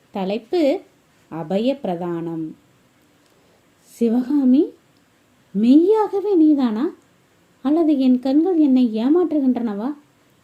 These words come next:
என்று நாகநந்தி அடிகள் போலி அவநம்பிக்கையுடன் கேட்டார். "அடிகளே, நான் தான், அனாதை சிவகாமிதான்.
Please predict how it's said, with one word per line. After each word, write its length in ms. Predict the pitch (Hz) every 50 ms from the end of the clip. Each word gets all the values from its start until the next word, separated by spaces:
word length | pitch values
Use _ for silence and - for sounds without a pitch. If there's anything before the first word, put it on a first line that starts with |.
| _ _ _ _ _ -
என்று 580 | 180 175 180 185 185 330 381 339 302 311 302 - _ _ _ _ _ _ _ _
நாகநந்தி 840 | 190 180 185 208 254 302 285 330 349 330 330 311 285 269 285 277
அடிகள் 540 | 269 262 254 262 254 277 269 262 262 262 262 - _ _ _ _ _ _ _ -
போலி 480 | 208 220 254 294 330 381 392 427 415 - -
அவநம்பிக்கையுடன் 1000 | 220 208 214 254 262 269 262 254 247 240 240 - 247 233 220 202 180 214 294 359
கேட்டார். 720 | 349 - 302 285 277 285 - 269 262 254 254 247 247 - _ _ _ _ - - - - - _ _ _
"அடிகளே, 640 | - 240 240 247 285 302 294 302 277 277 302 311 392
நான் 340 | 349 277 262 262 277 294 294
தான், 420 | 294 302 311 320 302 269 262 - - _ _ _ _ _ -
அனாதை 540 | 220 214 220 226 226 240 254 254 269 269 262 -
சிவகாமிதான். 800 | - 226 226 247 302 302 269 262 262 262 262 254 262 262 247 220